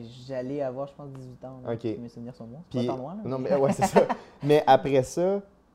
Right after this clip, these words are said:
Speaker 2: mais c'est, c'est fou, t'es parti vite, ça veut dire, après, euh,
Speaker 1: Ouais.
Speaker 2: fait que t'as, t'as eu ton diplôme, puis
Speaker 1: Ben,
Speaker 2: quelques mois après, t'es
Speaker 1: écoute,
Speaker 2: parti ?
Speaker 1: pour te dire, justement, là, on en revient au, au summer camp.
Speaker 2: Ouais.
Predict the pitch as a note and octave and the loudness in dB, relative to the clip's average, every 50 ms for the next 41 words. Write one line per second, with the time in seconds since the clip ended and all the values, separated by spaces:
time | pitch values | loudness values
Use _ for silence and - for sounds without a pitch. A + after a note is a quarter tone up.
0 | _ - G2+ - - - - - - A2+ - - A#2+ - - A2+ - - - - | _ -10 -10 -10 -10 -12 -14 -12 -12 -12 -10 -10 -12 -10 -8 -6 -4 -2 -2 -2
1 | A#2+ - - - A2+ G#2+ B2+ G3+ - - - D#3+ C#3 C3+ B2+ C3 D#3+ F3 D#3+ C3 | -4 -6 -6 -12 -10 -8 -8 -8 -8 -6 -6 -6 -6 -6 -6 -6 -6 -6 -4 -6
2 | A#2+ - - C3 D#3 F3 F3+ E3 C#3 B2+ C#3+ - G#2 G#2 G2+ G2+ - _ _ _ | -6 -6 -6 -8 -6 -4 -4 -4 -2 0 0 -2 -2 -4 -8 -8 -12 _ _ _
3 | _ _ _ - A2 G#2 - A#2 A2 G#2 G2+ - - A#2+ A2 G#2 - B2 B2+ C#3+ | _ _ _ -4 -4 -2 0 0 0 0 0 2 2 2 2 2 0 -2 -2 0
4 | C#3 D3+ C3+ C3 B2 - - C#3 C#3 C#3 D3 D3+ D3+ D#3 D#3+ D#3 D3 C3+ - - | 0 -2 -2 -4 -6 -8 -4 -2 0 0 0 0 -2 -4 -4 -6 -8 -10 -4 2
5 | D#3+ F3 F3 C3+ C3 - C3 B2+ B2+ C3 B2 - - D#3 D3+ D3+ B2+ C3 B2 A#3 | 4 6 6 6 4 2 0 2 2 0 -2 -2 -4 -4 -4 -4 -4 -2 -2 -2
6 | F#3 G#3 - - F3+ E3 - - F#3 F3 E3+ D#3 C#3+ E3+ A#3+ C4 G#3 F3 E3 D3+ | -2 -4 -4 -2 -2 -2 0 0 0 0 0 0 -2 -2 -2 -2 -2 -4 -6 -6
7 | F3 D#3+ F3+ G3 G3+ F#3+ F#3 F3+ E3+ E3 D#3+ D#3 D3+ D3 D3+ D3 D#3+ F3+ F#3+ F#3 | -6 -4 -2 -2 0 0 0 0 0 -2 -4 -6 -6 -8 -8 -8 -6 -4 -4 -2
8 | E3+ D#3 D3+ D3+ D3+ C#3+ C#3+ D3+ D3+ D3 - E3 D#3 D#3 D3+ D3 D3 - F3 G3 | -2 -2 -2 -2 -4 -4 -6 -8 -8 -8 -8 -8 -6 -4 -4 -6 -6 -6 -8 -6
9 | A3+ A#3 A3 - A#2+ A#2+ | -8 -8 -6 -4 -4 -4